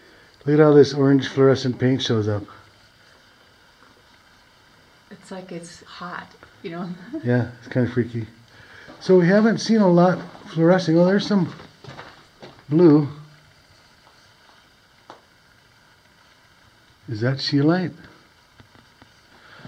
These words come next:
Speaker 2: Snuff.
Speaker 1: Oh yeah, a snuff can,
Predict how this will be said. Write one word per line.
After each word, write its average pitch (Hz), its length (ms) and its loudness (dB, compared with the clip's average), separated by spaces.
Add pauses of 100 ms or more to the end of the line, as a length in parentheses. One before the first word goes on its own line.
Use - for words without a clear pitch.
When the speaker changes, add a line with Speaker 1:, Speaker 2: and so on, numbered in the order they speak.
(1500)
Speaker 2:
Snuff. 226 320 -14 (920)
Speaker 1:
Oh 170 100 4
yeah, 170 300 4 (960)
a 156 80 -6
snuff 202 420 0
can, 131 380 4